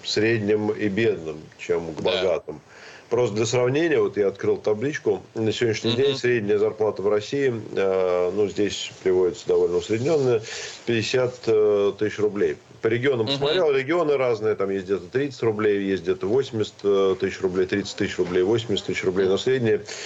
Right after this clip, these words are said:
Speaker 1: э, пятьдесят тысяч
Speaker 2: Пятьдесят.
Speaker 1: рублей. Мы находимся на одном уровне с, э, ну, примерно Уругваем, Аргентиной, Черногорией, Боливией, Казахстаном, Белоруссией и Украиной.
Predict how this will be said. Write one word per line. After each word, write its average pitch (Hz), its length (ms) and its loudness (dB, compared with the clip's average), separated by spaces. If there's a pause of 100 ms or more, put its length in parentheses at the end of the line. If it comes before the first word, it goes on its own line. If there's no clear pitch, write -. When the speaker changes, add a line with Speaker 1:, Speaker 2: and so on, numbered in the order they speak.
(320)
Speaker 1:
э, 104 180 0
пятьдесят 107 260 0
тысяч 113 120 -6
Speaker 2:
Пятьдесят. 110 240 -2
Speaker 1:
рублей. 110 200 2
Мы 143 160 0
находимся 131 580 0
на 110 140 2
одном 127 380 -2
уровне 98 560 0
с, - 180 -12
э, 98 340 4 (420)
ну, 107 60 -4
примерно 95 540 0
Уругваем, 101 640 2
Аргентиной, 98 720 0
Черногорией, 92 880 2
Боливией, 92 540 0
Казахстаном, 90 720 0
Белоруссией 90 800 0 (380)
и 107 80 0
Украиной. 151 720 0